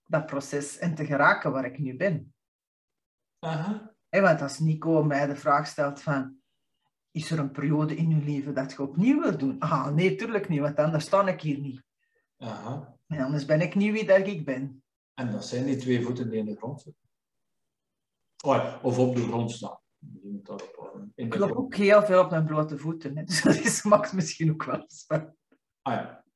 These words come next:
Speaker 2: dus jij gebruikt heel veel voetzeep dan om te wassen.
Speaker 1: Ja, en ik was ook, ik, ik gebruik ook geen sokken in de winter, <laughs> bijvoorbeeld. Ik doe dat ook niet aan.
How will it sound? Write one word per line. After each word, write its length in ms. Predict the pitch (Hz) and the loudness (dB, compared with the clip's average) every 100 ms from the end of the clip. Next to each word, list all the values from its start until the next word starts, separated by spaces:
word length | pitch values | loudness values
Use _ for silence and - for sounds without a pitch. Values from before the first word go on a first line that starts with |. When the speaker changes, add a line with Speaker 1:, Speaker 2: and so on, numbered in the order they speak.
| _ | _
Speaker 2:
dus 260 | 104 - | -14 -12
jij 260 | 110 107 107 | -12 -8 -6
gebruikt 420 | 107 110 110 104 | -4 -2 -2 -2
heel 220 | 113 110 | -4 -2
veel 220 | 110 107 | 0 -2
voetzeep 480 | 104 113 - 110 104 | -2 -6 -8 -8 -6
dan 200 | 104 101 - | -6 -8 -10
om 160 | 104 | -12
te 160 | - 101 | -10 -14
wassen. 320 | 104 101 104 _ _ _ _ _ _ - - _ _ _ _ - - _ _ _ | -16 -16 -20 _ _ _ _ _ _ -20 -20 _ _ _ _ -20 -20 _ _ _
Speaker 1:
Ja, 580 | 185 180 165 160 160 160 _ _ _ _ - | 0 8 8 8 2 -8 _ _ _ _ -8
en 140 | 175 | -6
ik 140 | 170 | -2
was 200 | 180 175 | 4 4
ook, 120 | 185 180 | 4 -2
ik, 200 | 185 - | -4 -6
ik 260 | 196 - | -8 -6
gebruik 340 | 180 185 202 202 | -2 6 6 6
ook 140 | 214 | 0
geen 140 | 214 | 0
sokken 440 | 170 202 185 208 196 | 0 0 0 0 -2
in 80 | 185 | -2
de 100 | 180 | -2
winter, 420 | 185 190 185 165 | -4 -4 -10 -8
<laughs> 0 | |
bijvoorbeeld. 720 | 165 190 214 175 196 196 - | -6 2 4 4 2 -6 -12
Ik 240 | 160 - - | -18 -18 -10
doe 80 | |
dat 200 | 170 151 | -4 -4
ook 160 | 147 - | -4 -4
niet 120 | 143 | -4
aan. 300 | 135 135 165 | -2 -2 -4